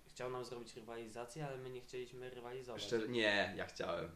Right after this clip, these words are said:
Speaker 2: ja chciałem, mnie to pochłonęło, w sensie miałem ten stresik taki, o, musimy mieć punktów klepać i w ogóle musimy to wygrać.
Speaker 1: Była ostatnio nawet taka sytuacja, kiedy ktoś się mnie, nas spytał jako klasę,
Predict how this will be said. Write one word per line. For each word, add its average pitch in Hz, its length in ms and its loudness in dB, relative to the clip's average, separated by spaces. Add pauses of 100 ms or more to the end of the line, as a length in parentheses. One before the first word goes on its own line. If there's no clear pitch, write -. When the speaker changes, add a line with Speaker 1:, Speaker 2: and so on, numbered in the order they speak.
Speaker 2:
ja 95 120 0
chciałem, 92 240 -2
mnie 113 100 4
to 107 100 -2
pochłonęło, 95 500 -2
w - 40 -8
sensie 113 220 -2
miałem 107 340 6
ten 98 140 -4
stresik - 400 -4
taki, 92 260 -4
o, 127 260 2
musimy 120 260 2
mieć 113 180 2
punktów 110 460 -2
klepać - 420 -2
i - 20 -8
w 101 80 -2
ogóle 104 240 2
musimy 117 280 6
to 147 100 4
wygrać. 104 380 2 (180)
Speaker 1:
Była 185 180 -4
ostatnio 110 320 -10
nawet 101 240 -14
taka - 160 -16
sytuacja, 110 540 -8
kiedy 104 200 -10
ktoś 110 220 -10
się 117 120 -8
mnie, 110 120 -6
nas 107 360 -10
spytał 113 420 -8
jako 110 200 -8
klasę, 110 380 -6